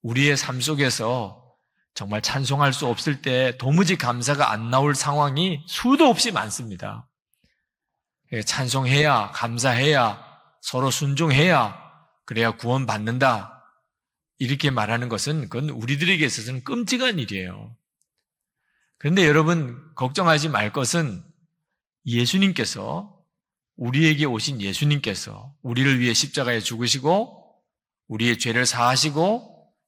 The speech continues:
우리 마음에 오셔서 우리의 생명과 구주가 되시고 주님이 되시는 예수님께서 우리를 찬송하게 하고 감사하게 하고 서로 순종하게 만들어 주신다는 거예요.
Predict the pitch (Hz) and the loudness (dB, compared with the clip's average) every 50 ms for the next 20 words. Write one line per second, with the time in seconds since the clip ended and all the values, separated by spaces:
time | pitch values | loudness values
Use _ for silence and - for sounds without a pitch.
0 | _ - 120 117 123 120 120 117 113 120 127 127 117 107 110 117 131 117 - 139 | _ -6 -4 -4 -2 0 2 2 2 2 2 0 -2 -2 -2 0 -2 -2 0 0
1 | 131 120 113 107 113 123 127 123 113 - - 160 170 165 160 143 131 131 120 - | -2 -2 -2 -2 -2 0 0 0 0 0 -2 -2 0 0 0 0 0 0 -2 -2
2 | - 147 151 147 165 147 151 131 120 120 104 - - 104 - - 107 - - _ | -2 -4 -2 -2 0 0 0 0 0 -2 -4 -4 -6 -8 -12 -16 -20 -20 -20 _
3 | _ - - - 156 170 175 170 170 160 131 135 120 - 143 135 131 117 104 107 | _ -8 -2 0 4 4 6 6 6 4 4 2 0 0 -2 -4 -4 -6 -2 0
4 | 110 110 - 202 220 247 233 202 - 123 104 - 113 101 95 123 170 220 - _ | 0 2 2 2 2 2 2 0 0 -2 -4 -4 -4 -4 -4 -4 -4 -6 -8 _
5 | _ _ _ _ _ _ - 117 110 117 131 131 123 127 139 151 147 113 95 123 | _ _ _ _ _ _ -6 -2 0 2 2 2 2 2 2 2 0 0 -4 -8
6 | - - - - - - - _ _ _ - - - - 131 131 123 135 135 131 | -14 -20 -20 -20 -20 -20 -20 _ _ _ -8 -6 -6 -4 -4 -2 -2 -2 0 2
7 | 131 135 135 123 127 107 101 104 92 98 104 123 160 170 160 - - 110 101 104 | 2 2 2 2 0 0 -2 -4 -4 -4 -2 -2 -2 -2 -4 -6 -8 -8 -8 -8
8 | 104 - 120 113 110 123 131 127 131 107 95 101 98 98 101 110 147 175 196 196 | -4 -2 -2 0 0 0 -2 -2 -4 -6 -6 -8 -10 -8 -4 -2 -2 -2 -2 -4
9 | - - _ _ _ _ - - - 123 113 117 - - 160 156 151 143 175 165 | -8 -16 _ _ _ _ -10 -8 -6 -6 -4 -4 -4 -2 0 0 2 2 4 4
10 | 156 156 143 147 170 180 185 185 - - - - _ - 95 98 101 107 - 113 | 4 4 4 4 2 2 0 0 -4 -14 -20 -20 _ -10 -8 -8 -6 -4 -2 -2
11 | 110 - - 139 127 160 160 151 135 120 107 104 101 90 87 92 104 101 101 | -2 -2 0 0 2 2 2 2 0 0 -2 -4 -8 -10 -10 -12 -14 -16 -18